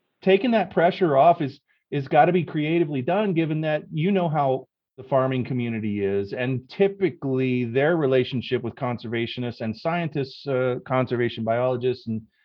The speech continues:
and scientists that kinda are like, "Hey man, we gotta, we gotta do this."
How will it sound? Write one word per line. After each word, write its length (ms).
and 120
scientists 640
that 240
kinda 240
are 160
like, 240
"Hey 180
man, 260
we 100
gotta, 420
we 120
gotta 180
do 180
this." 460